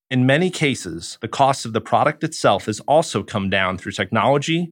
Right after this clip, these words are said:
or economies of scale, benefiting the purchaser and therefore adoption on both lower cost to implement and higher cost avoidance through use. So where should investors look?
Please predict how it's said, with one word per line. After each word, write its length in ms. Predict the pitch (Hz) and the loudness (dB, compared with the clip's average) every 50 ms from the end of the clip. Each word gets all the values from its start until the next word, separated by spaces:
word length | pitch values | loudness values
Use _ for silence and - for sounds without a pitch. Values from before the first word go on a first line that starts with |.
| _ - | _ 0
or 140 | 127 117 | 2 2
economies 520 | 113 113 - 123 117 117 120 120 123 117 - | 2 2 2 0 2 2 2 0 0 -2 -2
of 80 | 110 | -4
scale, 460 | - - - - - - - - - _ _ - | -8 -6 -6 -6 -6 -6 -8 -14 -20 _ _ 0
benefiting 500 | 120 120 123 113 - 127 113 110 110 101 | 2 2 2 2 2 2 2 2 2 0
the 60 | 98 | -2
purchaser 560 | - - 120 120 117 - 147 - - 165 156 | -2 -2 -2 -2 0 -2 -2 0 0 0 0
and 160 | - 110 110 | 2 0 0
therefore 380 | 107 107 107 107 - 104 95 95 | 0 0 0 0 -2 -2 -2 0
adoption 680 | 95 - 123 120 139 - - - 95 82 80 - - _ - | 2 2 2 2 2 2 -2 -4 -6 -6 -8 -10 -12 _ -2
on 160 | 117 110 104 | -2 0 0
both 220 | 107 104 98 - | 0 0 -2 -2
lower 300 | 104 101 107 107 117 117 | -2 0 2 2 2 0
cost 300 | - - 104 92 - - | 0 0 -2 -2 -2 -6
to 120 | - - - | -10 -6 -4
implement 500 | 117 117 - 190 185 190 190 196 196 - _ _ _ - | -4 -2 -2 0 2 2 2 0 0 -4 _ _ _ -4
and 100 | 107 101 | -2 -2
higher 320 | - - 123 127 131 139 | 2 2 2 4 4 2
cost 380 | 135 - - 127 120 - - 123 | 0 2 2 2 2 2 0 -2
avoidance 500 | 110 110 113 104 87 78 82 82 - - | 0 2 2 2 0 -2 -6 -10 -10 -6
through 160 | - 101 98 | -4 -2 -2
use. 460 | 95 95 92 - - - - - - _ _ _ _ _ _ | 0 -2 -4 -6 -8 -10 -12 -12 -14 _ _ _ _ _ _
So 160 | _ - 185 190 | _ -2 0 2
where 160 | 202 214 214 | 4 2 2
should 220 | - - 208 185 | 2 0 0 0
investors 520 | 185 175 160 156 147 - - 143 127 - - | 2 2 2 2 2 2 0 -4 -4 -4 -6
look? 280 | 95 - - _ _ | -8 -10 -12 _ _